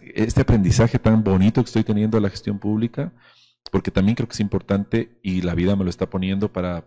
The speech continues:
como una lección de vida. O sea, aprender la gestión pública también es muy importante, valorar el trabajo de la gestión pública es muy importante.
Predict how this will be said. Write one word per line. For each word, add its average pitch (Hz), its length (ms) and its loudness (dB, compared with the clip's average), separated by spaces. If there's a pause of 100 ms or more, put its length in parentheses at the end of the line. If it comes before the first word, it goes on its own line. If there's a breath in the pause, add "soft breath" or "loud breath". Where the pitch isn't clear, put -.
como 92 160 -8
una 98 140 0
lección 95 340 -4
de 98 80 -2
vida. 87 160 -2
O 85 40 -6
sea, 85 180 -10
aprender 90 360 -4
la 113 120 -4
gestión 104 240 -10
pública 113 260 -2
también 92 220 -8
es 90 60 -10
muy 90 100 -6
importante, 90 400 -4
valorar 92 500 2
el 113 100 -2
trabajo 98 280 -2
de 110 80 -2
la 104 80 -4
gestión - 260 -8
pública 104 320 -12
es 82 60 -14
muy 87 100 -8
importante. - 560 -14